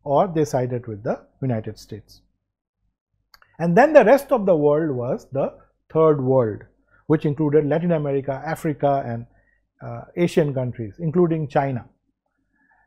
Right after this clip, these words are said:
And China wanted to present itself as the leader of the third world. It always tried to give a bad name to India, and they called, uh,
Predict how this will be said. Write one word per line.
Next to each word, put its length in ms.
And 240
China 380
wanted 320
to 80
present 400
itself 380
as 180
the 80
leader 420
of 220
the 240
third 260
world. 240
It 160
always 360
tried 180
to 80
give 180
a 100
bad 300
name 200
to 80
India, 340
and 180
they 80
called, 400
uh, 320